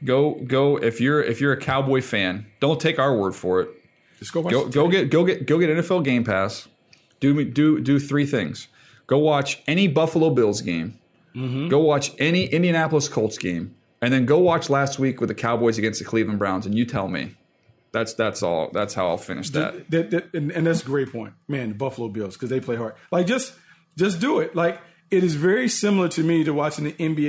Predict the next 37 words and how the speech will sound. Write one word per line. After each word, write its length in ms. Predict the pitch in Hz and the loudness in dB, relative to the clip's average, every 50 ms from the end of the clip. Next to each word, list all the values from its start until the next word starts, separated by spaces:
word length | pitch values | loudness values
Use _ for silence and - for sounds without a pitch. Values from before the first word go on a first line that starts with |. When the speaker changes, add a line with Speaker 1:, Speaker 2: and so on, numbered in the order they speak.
| 143 | 0
Speaker 2:
A 40 | 135 | -2
Finals 560 | 135 - 165 165 165 165 165 165 160 156 139 | -2 -2 -2 -2 0 0 0 0 -2 -2 -4
and 100 | 143 139 | -4 -6
the 100 | 143 - | -6 -4
N 140 | - 160 156 | -4 -4 -2
B 180 | 151 151 143 143 | -2 -2 -2 -2
A 140 | 139 131 147 - _ _ _ _ | -2 -4 -8 -12 _ _ _ _
teams 300 | - - 165 165 156 139 | -4 -2 0 0 0 0
in 80 | 139 131 | -2 -4
the 60 | 127 | -6
bubble. 400 | 117 120 151 160 160 165 165 165 - | -4 -2 -2 -2 0 -2 -4 -6 -4
When 100 | 156 143 | -4 -2
you 80 | 143 139 | -2 0
watch 240 | 147 165 175 175 | 0 0 0 0
the 60 | - 160 | -2 -2
Miami 380 | 147 147 151 156 160 160 156 | -2 -2 -2 0 0 -2 -2
Heat 260 | 147 139 165 160 - | -2 -2 -4 -4 -6
play, 220 | - - 139 120 110 | -8 -6 -6 -4 -4
when 120 | 110 123 131 | -4 -4 -4
you 40 | |
watch 180 | 131 147 147 143 | -2 -2 -4 -4
the 60 | - 156 | -4 -4
Denver 220 | 143 160 156 151 | -2 -2 -2 0
Nuggets 340 | 147 151 165 165 151 139 - | 0 0 0 -2 -2 -4 -6
play, 220 | - 143 127 104 - - - - - - _ - | -4 -4 -4 -4 -6 -10 -20 -20 -20 -20 _ -6
teams 400 | - - 196 208 220 226 214 180 | -2 0 2 2 4 2 2 2
that 280 | 165 175 170 160 160 - - _ _ | 2 2 0 0 -2 -6 -14 _ _
fancy 440 | _ - - 175 185 190 190 190 180 | _ -6 -2 0 0 0 0 0 0
themselves 560 | 160 160 156 156 - 165 165 165 160 147 131 | 0 0 0 0 0 0 0 0 0 0 -2
as 280 | 139 131 127 120 113 - - _ _ _ - | -2 -2 -2 -2 -4 -8 -16 _ _ _ -8
try-hard 540 | - - 160 165 170 170 180 180 180 180 175 | -4 -2 0 2 2 4 4 2 2 0 0
teams, 340 | - 196 208 214 214 202 - _ _ _ _ _ - | -2 -2 0 0 -2 -4 -6 _ _ _ _ _ -4
you 120 | 180 180 | -2 0
see 240 | 185 - - 254 254 | 0 2 2 0 2
the 260 | 214 180 - - - 170 | 0 0 -2 -2 -4 -4
effort 280 | 190 185 - 196 170 | -4 -2 -2 0 0
and 140 | 165 151 160 | 0 0 -2